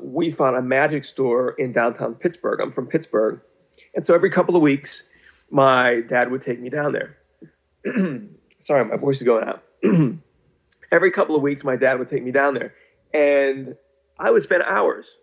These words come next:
down there, hours, literally going through everything in the glass cases. I wanted to know everything about everything. And I would spend my allowance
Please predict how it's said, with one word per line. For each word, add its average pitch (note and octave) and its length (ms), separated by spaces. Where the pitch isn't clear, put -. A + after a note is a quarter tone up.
down B2+ 200
there, A2+ 180
hours, F3 480
literally F#3 380
going D3 340
through C3+ 560
everything F3 320
in D3 60
the C#3+ 60
glass B2+ 280
cases. - 420
I D3 80
wanted D3 220
to B2+ 60
know B2 200
everything C#3+ 480
about A#2 360
everything. A#2 460
And B2+ 80
I B2+ 60
would B2+ 160
spend D3+ 180
my D3+ 140
allowance C#3 500